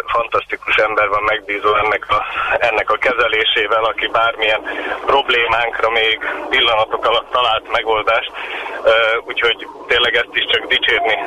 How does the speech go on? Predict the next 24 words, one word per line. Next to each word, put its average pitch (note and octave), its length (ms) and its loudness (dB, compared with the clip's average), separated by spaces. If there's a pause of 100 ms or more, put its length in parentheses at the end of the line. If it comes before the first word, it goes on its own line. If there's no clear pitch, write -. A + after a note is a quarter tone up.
(120)
dicsérni A#2+ 520 0
tudom. A2+ 320 0
Korábban A2 640 0
bármivel A2+ 520 0
fordultunk G#2 540 -4
hozzá, G#2+ 260 2
nagyon G#2+ 260 0
nagy G2+ 220 -2
segítségünkre G#2+ 600 0
volt. A#2 300 0
Ö, A#2 200 0 (180)
én A2+ 120 2
a - 120 -6
Polgármester A#2 520 0
úrtól B2 240 0
azt - 140 -2
szeretném A#2 340 -2
kérdezni, G#2+ 460 0
hogy G#2 160 2
van-e D#3+ 240 0
valamilyen, B2 540 0 (540)
valamilyen A#2+ 520 4
hivatalos, A2+ 600 0 (400)
ö, G#2+ 60 4